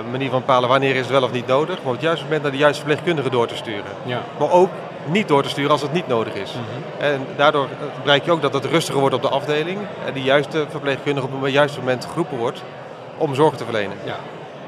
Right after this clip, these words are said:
Speaker 2: Dat zijn dingen die met een beetje goede wil lukken.
Speaker 1: Mhm.
Speaker 2: Waar lopen jullie niettemin,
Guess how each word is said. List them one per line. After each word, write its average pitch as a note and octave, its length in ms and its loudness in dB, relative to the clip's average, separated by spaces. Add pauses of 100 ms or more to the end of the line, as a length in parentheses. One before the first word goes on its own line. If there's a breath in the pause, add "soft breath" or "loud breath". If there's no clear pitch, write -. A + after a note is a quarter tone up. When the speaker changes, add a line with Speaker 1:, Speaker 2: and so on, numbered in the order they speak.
(140)
Speaker 2:
Dat D3+ 140 -2
zijn D3 180 0
dingen C#3+ 380 2
die C3 320 0
met C#3 140 6
een C3+ 80 0
beetje C#3+ 240 4
goede C3 320 4
wil B2 400 8
lukken. C#3 480 4 (360)
Speaker 1:
Mhm. B2+ 260 -6
Speaker 2:
Waar E3+ 180 10
lopen F#3+ 320 6
jullie E3 280 6
niettemin, E3 680 2